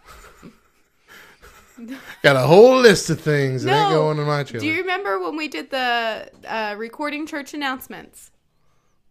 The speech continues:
Speaker 2: You don't put cinnamon <laughs> in my chili.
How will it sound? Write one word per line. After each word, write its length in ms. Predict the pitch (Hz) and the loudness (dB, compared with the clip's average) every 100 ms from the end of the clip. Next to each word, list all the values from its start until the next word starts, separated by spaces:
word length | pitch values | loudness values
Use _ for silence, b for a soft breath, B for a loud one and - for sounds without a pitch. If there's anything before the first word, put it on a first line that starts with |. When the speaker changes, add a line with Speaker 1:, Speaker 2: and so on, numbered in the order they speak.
| _ | _
Speaker 2:
You 100 | 180 | -12
don't 300 | 165 415 349 - _ | -2 0 0 -6 _
put 280 | - 403 381 _ _ - | -4 -4 -4 _ _ -20
cinnamon 680 | - 415 370 254 220 247 254 _ _ | -6 -2 -2 -4 -8 -8 -12 _ _
<laughs> 260 | - - - | -12 -8 -2
in 320 | 311 392 392 | 0 0 0
my 100 | 370 | -2
chili. 680 | 427 466 480 311 208 - - | 0 2 4 2 0 -4 -8